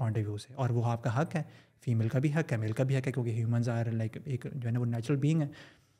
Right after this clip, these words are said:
تو ایک تو آپ اس کو بیوٹی کے اسپیکٹ سے دیکھتے ہو، دوسرا اسپیکٹ جو ہے وہ یہ ہے کہ وہ کتنی دیندار ہیں، پھر آپ ان کا گھر بار، you know، آ،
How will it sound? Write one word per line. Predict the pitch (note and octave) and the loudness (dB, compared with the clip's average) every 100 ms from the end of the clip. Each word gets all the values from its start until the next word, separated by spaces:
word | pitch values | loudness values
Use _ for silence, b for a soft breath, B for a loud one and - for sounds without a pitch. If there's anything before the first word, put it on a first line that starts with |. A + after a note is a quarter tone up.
| b b b _ _ _ _ _ | b b b _ _ _ _ _
تو | D3 D3 - - _ | 6 6 4 -10 _
ایک | D3+ C3 | 0 2
تو | D3 | 4
آپ | C3 | 4
اس | C3 | 2
کو | C3 D#3 E3 D3+ | 2 0 0 -2
بیوٹی | B2+ C3 B2+ | 4 6 6
کے | C3+ | 4
اسپیکٹ | A#2+ - A2 | 2 2 0
سے | B2+ | 0
دیکھتے | A2+ G#2+ A#2+ | 0 0 -2
ہو، | |
دوسرا | A2+ C3 C3+ C#3+ | 2 2 4 2
اسپیکٹ | C3+ - C#3 C3+ C3 | 2 0 -2 -2 -2
جو | B2+ | 0
ہے | B2 B2+ | 2 4
وہ | B2 | 4
یہ | B2 | 4
ہے | A#2+ B2 B2+ B - | 2 2 0 B -4
کہ | B2+ | -2
وہ | |
کتنی | A#2+ B2+ B2+ | 0 0 0
دیندار | A2 G#2+ G#2+ A2+ C3 B2 | 0 0 0 2 2 4
ہیں، | B2 B2 A#2+ B B | 4 2 0 B B
پھر | - | 2
آپ | B2+ B2 | 4 4
ان | B2+ | 4
کا | B2+ C3 C3+ - D3+ C3 D#3 | 4 2 0 -4 -4 -2 -2
گھر | A#2+ B2 | 0 2
بار، | B2 A#2 A#2 A#2 A#2 B B - | 2 2 2 0 -2 B B -4
you | A#2+ | 0
know، | A#2+ | 0
آ، | B2 - A#2 A2+ | -2 -2 0 0